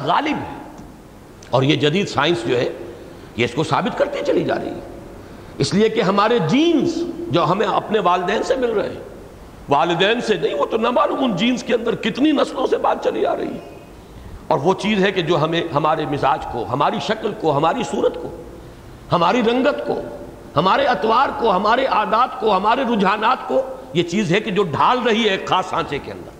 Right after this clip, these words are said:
اس لیے جبر کا پہلو بہت زیادہ ہے۔ البتہ ایک ایلیمنٹ اختیار کا ہے، چاہے کتنا ہی کم ہے، ہے، اس پر انسان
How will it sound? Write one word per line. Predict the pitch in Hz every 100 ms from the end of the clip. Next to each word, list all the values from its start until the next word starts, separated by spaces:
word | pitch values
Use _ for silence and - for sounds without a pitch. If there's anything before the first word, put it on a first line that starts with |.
| - - - - - - - -
اس | 135
لیے | 165 220 196
جبر | 113 226 247
کا | 196 175
پہلو | 170 170 262 180
بہت | 175 120
زیادہ | 98 - -
ہے۔ | - - - - - - - - -
البتہ | 214 214 262 285 269 -
ایک | 233 269 262 269
ایلیمنٹ | 214 208 185 190 190 175
اختیار | 170 160 135 147 151
کا | - 151 113 -
ہے، | 139 110 - - - - - - - -
چاہے | 262 269 262
کتنا | 285 320 302
ہی | 302
کم | 269 262
ہے، | 240 277
ہے، | - 196 147 - - - - - - - -
اس | 302 -
پر | 302
انسان | 240 208 180 180